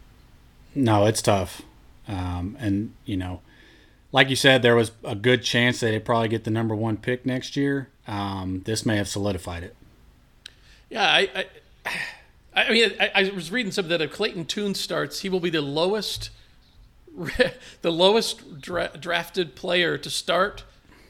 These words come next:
Speaker 2: as rookie quarterback since nineteen seventy. He was taken in the fifth round. I mean, Dak, you know, is probably the best example. Recently, he was fourth round, I think, <clears throat> and he started. But,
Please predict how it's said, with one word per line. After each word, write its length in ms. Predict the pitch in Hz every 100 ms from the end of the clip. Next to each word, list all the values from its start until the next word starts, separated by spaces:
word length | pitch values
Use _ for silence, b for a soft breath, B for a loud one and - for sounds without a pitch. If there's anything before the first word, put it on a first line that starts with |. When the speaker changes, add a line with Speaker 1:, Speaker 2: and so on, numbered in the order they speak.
| b b
Speaker 2:
as 200 | 170 147
rookie 320 | 160 165 190
quarterback 560 | - 190 175 151 147 143
since 240 | 170 139
nineteen 420 | 170 202 - 226
seventy. 680 | 190 - - 180 175 - - - - _ _ _ _ _ _ -
He 60 | 202
was 120 | 214
taken 320 | 214 190 185
in 120 | 170
the 80 | 151
fifth 300 | - 208 -
round. 460 | 190 196 196 190 180
I 120 | 175
mean, 320 | 165 156 135 b b b -
Dak, 280 | 202 226 - - -
you 100 | 190
know, 160 | 160 151
is 180 | 147 -
probably 360 | - 175 147
the 100 | 143
best 420 | 135 - 170 147
example. 440 | 160 139 143 147 147
Recently, 420 | 190 - 185 175
he 80 | 151
was 160 | - - - - -
fourth 300 | - 202 190
round, 260 | 175 180
I 60 | 160
think, 220 | 185 185 B B B
<clears throat> 280 | B B -
and 200 | 254 190
he 120 | 208
started. 440 | - 208 196 185
But, 240 | 151 139